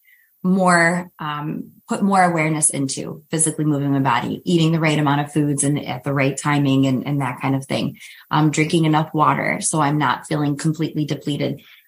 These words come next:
And then it, it also rolls into how we train our minds and the importance of training your mind to constantly look for what's going right instead of what's going wrong, which is what I've talked about in every single episode so far,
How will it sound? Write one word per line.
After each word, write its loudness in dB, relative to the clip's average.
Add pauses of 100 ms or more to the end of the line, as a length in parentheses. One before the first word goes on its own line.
(100)
And 2
then 2
it, 0
it 0
also 4
rolls 0
into 0
how 4
we 2
train -2
our 0
minds 0
and -2
the 0
importance 0
of -2
training 0
your -2
mind 0 (380)
to -2
constantly 0
look -2
for -2
what's -2
going -2
right 0
instead 0
of -2
what's -6
going -4
wrong, -2
which 0
is -4
what 4
I've 2
talked -6
about 0
in -6
every 0
single -2
episode 0
so -2
far, 2